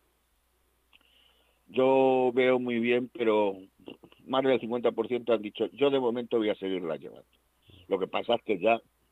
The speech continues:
tienes la opción de no poderlo hacer, ¿me entiendes? Que eso también es importante. Pero, eh, me, también está demostrado, está demostrado de que en, en sitios al aire libre,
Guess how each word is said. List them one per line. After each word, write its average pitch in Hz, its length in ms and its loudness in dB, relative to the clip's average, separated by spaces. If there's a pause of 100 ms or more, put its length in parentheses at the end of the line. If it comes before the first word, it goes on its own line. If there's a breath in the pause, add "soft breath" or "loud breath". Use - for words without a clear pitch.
(240)
tienes 113 300 -2
la 117 120 2
opción 120 400 0
de 110 140 -2
no 95 120 -6
poderlo 87 480 -6
hacer, 160 440 0
¿me 85 100 -14
entiendes? 131 480 -2
Que 95 80 -6
eso 92 160 -6
también 87 380 -4
es - 120 -16
importante. 85 720 -6 (600 soft breath)
Pero, 139 380 4 (540)
eh, 110 500 0
me, 110 260 -6 (120)
también 95 340 -4
está 98 240 -4
demostrado, 101 680 -2 (500)
está 101 280 -10
demostrado 101 640 -4 (600 soft breath)
de 120 320 0
que 104 560 0 (680)
en, 104 580 0
en 110 280 -6
sitios 104 480 -6 (120)
al 95 160 -2
aire 104 260 0
libre, 104 400 -4